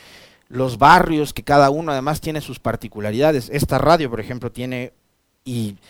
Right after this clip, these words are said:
la suerte y la ventaja de estar en uno de los barrios más tradicionales y más lindos que tiene esta ciudad, de los tantos que hay, que es La Floresta. Y tienes San Marcos, que es otro barrio que a mí en lo particular me encanta,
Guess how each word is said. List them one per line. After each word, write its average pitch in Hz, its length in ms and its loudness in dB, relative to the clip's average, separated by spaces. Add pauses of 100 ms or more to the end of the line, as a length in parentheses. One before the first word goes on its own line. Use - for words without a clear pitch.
(220)
la 117 140 0
suerte 156 420 2
y 131 40 0
la 127 80 4
ventaja 120 420 0
de 127 60 2
estar 131 240 0
en 127 100 -4
uno 135 160 -10
de 120 60 -8
los 113 160 -8
barrios 127 400 -4
más 117 280 -6
tradicionales 117 760 -4
y 110 40 -10
más 104 200 -6
lindos 151 300 -8
que 113 100 -12
tiene 127 120 -12
esta 127 160 -8
ciudad, 139 220 -6
de 117 80 -8
los 98 160 -16
tantos 123 380 -12
que 143 140 -4
hay, 156 220 -2 (520)
que 127 80 -4
es 117 80 0
La 113 100 2
Floresta. 127 680 0 (1500)
Y 98 100 -12
tienes 117 600 -10
San 101 280 -10
Marcos, 143 380 0
que - 100 -6
es 117 100 -6
otro 120 240 -6
barrio 131 320 -2
que 110 80 -8
a 107 40 -8
mí 131 240 -6
en 117 80 -6
lo 113 100 -10
particular 110 540 -6
me 107 100 -8
encanta, 147 680 -2